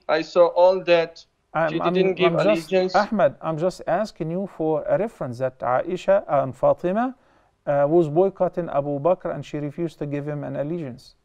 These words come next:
Speaker 2: And I, I wanna ask you a question, by the way. Uh, do you know that one of Ali's sons, Ali, named some of his sons Abu Bakr and Umar? Do you know that or you don't?
Speaker 1: Yeah, I know, I know this, I know this.
Speaker 2: Oh, you know it?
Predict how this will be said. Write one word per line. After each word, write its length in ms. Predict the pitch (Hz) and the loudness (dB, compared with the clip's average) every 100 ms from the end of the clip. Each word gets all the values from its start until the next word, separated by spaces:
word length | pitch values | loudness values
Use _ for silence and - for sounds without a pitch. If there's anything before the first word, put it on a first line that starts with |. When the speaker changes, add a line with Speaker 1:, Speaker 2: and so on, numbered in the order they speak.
| _ _ _ _ _ _ _ - | _ _ _ _ _ _ _ 0
Speaker 2:
And 200 | 214 214 | 0 2
I, 140 | 196 | 0
I 80 | 214 | 2
wanna 200 | 247 262 | 2 2
ask 300 | 180 196 - | 0 -2 -2
you 60 | 143 | -6
a 40 | |
question, 400 | - 160 - 143 | -4 -6 -6 -6
by 140 | 127 | -6
the 100 | 120 | -4
way. 220 | 120 120 120 _ _ _ | -6 -6 -8 _ _ _
Uh, 120 | - | -6
do 220 | - 151 | -4 -4
you 120 | 190 214 | -2 0
know 180 | 240 | 0
that 340 | 226 180 165 _ | 6 6 4 _
one 300 | 156 160 214 | 2 2 4
of 180 | 214 - | 0 0
Ali's 640 | 139 147 170 175 147 123 | 2 2 2 2 0 -4
sons, 460 | - 170 143 127 - | -4 -2 -2 -6 -4
Ali, 460 | 131 156 190 190 | 0 2 2 0
named 420 | 135 156 175 160 - | -2 -4 -4 -6 -10
some 240 | - - 175 | -6 -2 -2
of 140 | 151 | -4
his 140 | 135 | -12
sons 280 | - 156 139 | -6 -6 -6
Abu 300 | - 139 139 | -6 -4 -2
Bakr 340 | 135 - - 135 | 0 -2 -2 -4
and 80 | |
Umar? 240 | 131 160 196 | -4 -4 -4
Do 160 | 165 | -4
you 60 | 165 | -4
know 100 | 190 | -4
that 220 | 190 208 | -4 -6
or 120 | 143 | -6
you 120 | 135 127 | -6 -6
don't? 260 | 123 117 _ _ _ | -8 -12 _ _ _
Speaker 1:
Yeah, 240 | 160 180 - - _ | 6 6 6 -6 _
I 160 | 156 185 | 6 6
know, 240 | 208 202 | 6 2
I 140 | 170 190 | 4 4
know 160 | 208 | 4
this, 240 | 190 113 - | 0 -4 -6
I 140 | 147 | -4
know 160 | 156 151 | -2 -4
this. 240 | - - - - | -8 -20 -10 -2
Speaker 2:
Oh, 40 | |
you 140 | 220 247 | 0 8
know 220 | 320 196 | 8 8
it? 180 | - | 0